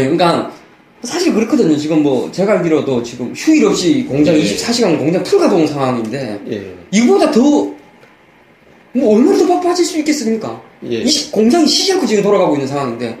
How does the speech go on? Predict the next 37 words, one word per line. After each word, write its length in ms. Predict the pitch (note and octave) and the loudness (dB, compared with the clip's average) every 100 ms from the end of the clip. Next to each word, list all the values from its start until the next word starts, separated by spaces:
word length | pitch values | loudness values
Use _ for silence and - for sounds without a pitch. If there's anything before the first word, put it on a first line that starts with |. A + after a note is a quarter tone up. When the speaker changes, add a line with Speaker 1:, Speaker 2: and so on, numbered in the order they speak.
| - | -6
Speaker 2:
예. 200 | A2+ G2 | -6 -2
Speaker 1:
주가가 320 | D4+ B3+ C#3 | 0 2 0
안, 200 | C3+ - | -4 -8
안 140 | - | -10
간다는 300 | C3+ D3+ C#3+ B2+ | -2 0 0 -2
거죠, 140 | G2 - | -8 -10
문제는. 280 | G#2+ A2+ G#2 | -10 -6 -4
Speaker 2:
예, 240 | G2 F#2 G2+ | -6 -8 -8
예, 300 | G2+ F2+ F2+ | -8 -10 -10
예. 200 | - E2+ E2 - _ - | -12 -12 -16 -20 _ -14
Speaker 1:
그, 180 | F3 A3 A3 - | -2 -2 -2 -6
그 360 | - F#3+ F#3 F3+ | -8 -2 0 0
주담도 400 | - F3 G#3 F3 | -2 -2 -2 -4
되게 160 | - E3+ | -2 -2
답답한 380 | - D#3+ E3 D#3+ | -2 -4 -4 -4
것 80 | A2 | -4
같아요. 200 | G#2+ - - - | -8 -12 -14 -10
Speaker 2:
예. 260 | A2 F#2+ F2+ E2+ - - _ - _ _ _ - _ | -10 -8 -12 -16 -20 -20 _ -20 _ _ _ -20 _
Speaker 1:
아, 80 | - | -6
자기도 280 | A#3+ D#4+ D#4 | 0 2 4
진짜 200 | - A#3 | 2 -2
되게 180 | F#3+ G#3 | 0 2
잘 140 | A3 | 2
돌아가고 280 | B3+ C#4 A#3 | 2 2 2
있는데 560 | G3+ A3+ D#3+ E3 D3 A#2 A2 | 0 -2 -2 -4 -6 -8 -8
Speaker 2:
예. 300 | A2+ F#2 F2+ F2 _ _ _ - | -8 -10 -16 -20 _ _ _ -12
Speaker 1:
그, 220 | A3 E3+ - _ - | -12 -12 -16 _ -14
그 80 | G#3 | -6
주가만 360 | - - - | -2 0 0
안 80 | D3 | 0
가고 140 | D#3+ | 0
있다는 200 | D#3 E3 | 0 -2
거죠. 160 | D#3+ B2+ - A3 - | -2 -4 -10 -14 -16
Speaker 2:
진짜 260 | - B2 - | -10 -8 -6
대주주 360 | B2 B2 B2 | -6 -6 -8
장난 260 | A2+ G#2 A#2+ | -6 -6 -8
아니래요? 420 | F#2 E2 E2 E2+ | -8 -12 -14 -16